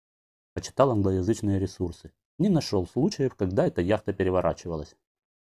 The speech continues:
У неё балластная часть весит четыре и восемь тонны.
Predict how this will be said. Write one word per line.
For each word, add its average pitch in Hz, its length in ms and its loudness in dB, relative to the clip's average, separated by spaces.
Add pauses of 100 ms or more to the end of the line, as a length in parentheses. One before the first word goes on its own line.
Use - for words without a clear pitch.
(200)
У 104 40 -2
неё 104 140 4
балластная 92 600 0
часть - 280 -6
весит 92 340 -4
четыре 110 460 -2
и - 20 0
восемь 92 400 -2
тонны. 85 400 -2